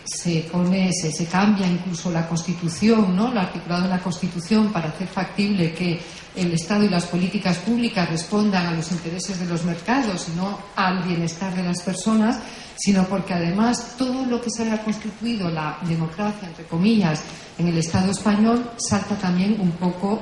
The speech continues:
por los aires, ¿no? Y estamos en un momento y en una, momento político, eh,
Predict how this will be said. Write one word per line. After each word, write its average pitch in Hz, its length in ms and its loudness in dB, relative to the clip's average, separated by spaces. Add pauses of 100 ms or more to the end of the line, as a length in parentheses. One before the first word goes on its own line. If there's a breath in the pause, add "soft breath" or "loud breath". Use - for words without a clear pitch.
(100)
por 165 140 0
los 151 240 -4
aires, 135 380 -8
¿no? 202 240 0
Y 180 80 0
estamos 180 420 -2
en 170 120 2
un 208 280 4 (380 loud breath)
momento 208 640 2
y 170 140 -2
en 165 160 -2
una, 185 560 -2
momento 185 400 2
político, 247 840 2
eh, 170 500 -2